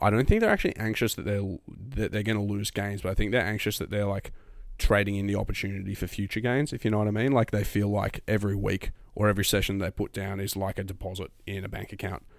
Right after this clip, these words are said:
And that when you, when you say, "Hey, let's pull back for a little bit," they're like, "Fuck, like, I could be progressing right now. I'm not." And they get, uh, they get anxious in that moment. But when you start building in deloads every four or eight weeks or whatever it happens to be,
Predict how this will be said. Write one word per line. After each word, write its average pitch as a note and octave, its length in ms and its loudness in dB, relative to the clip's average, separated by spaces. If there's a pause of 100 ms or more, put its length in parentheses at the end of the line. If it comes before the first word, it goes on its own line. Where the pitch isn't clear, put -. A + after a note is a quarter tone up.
(340)
And G#2 180 0
that G2+ 140 -2
when G2+ 260 0
you, G2 240 0
when G#2 160 0
you G2+ 60 0
say, G#2 160 4
"Hey, A2+ 100 6
let's G2 160 6
pull - 180 8
back G2+ 220 2
for - 80 0
a G#2+ 60 6
little G#2 160 0
bit," - 100 -2
they're G2+ 80 0
like, G2+ 160 -2
"Fuck, - 300 -6
like, - 120 -6
I G#2+ 40 -2
could G2+ 180 0
be G2+ 80 -4
progressing G#2 500 0
right G#2 200 -2
now. G2+ 200 -6
I'm G2+ 120 -6
not." D3 160 0
And - 500 -10
they - 20 0
get, F#2+ 220 0 (260)
uh, A2 140 0
they G2+ 160 0
get G#2 140 0
anxious - 340 -2
in G#2+ 80 2
that G2+ 140 -4
moment. A2 360 0
But A#2 100 2
when A#2+ 180 2
you F3+ 60 0
start E3+ 280 2
building G#2+ 340 4
in G#2 140 -2
deloads G2 480 -4 (500)
every G#2 220 2
four G#2 320 2
or G2 180 2
eight G2 140 0
weeks G2 380 -6
or G2+ 120 -2
whatever G2+ 240 -2
it F#2 60 -6
happens G2+ 300 -2
to G2 80 -2
be, G2 360 -2